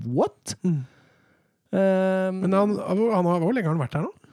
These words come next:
Speaker 1: Og det er en god del sesonger, eh, nå.
Speaker 2: Altså, han har fått hundre og fjorten starter.
Speaker 1: Ja.
Speaker 2: Hvor mange sesonger? Fem, seks, sju?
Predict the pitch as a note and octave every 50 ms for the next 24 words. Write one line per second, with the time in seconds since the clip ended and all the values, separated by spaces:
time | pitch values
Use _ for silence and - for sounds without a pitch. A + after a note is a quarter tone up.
0 | - - - - - - - - - _ _ _ - - - - - C3 D3 E3
1 | D#3 C#3 C3 B2+ B2 B2 A#2+ A#2+ B2 C#3+ C#3 B2+ B2+ A2 G#2+ G#2+ A2+ A#2 B2 B2+
2 | B2+ C3 C3+ C#3 C#3 C#3 F3 G3+ E3+ F#3 F#3+ F#3+ F3 - F#3 - - - - F3
3 | D3 D3 E3 F#3 - - G3+ F#3 C3 - _ - D#3+ D#3 - - E3+ C#3+ C3 -
4 | - E3+ A#3 D4+ - - _ - - C#3 - - - _ _ _ _ _ _ _
5 | F#3+ F#3 F3+ F3+ F3 - F#3 D#3+ F3 E3+ F3 - - E3 E3+ E3 D#3+ - F3+ E3
6 | - - - - E3+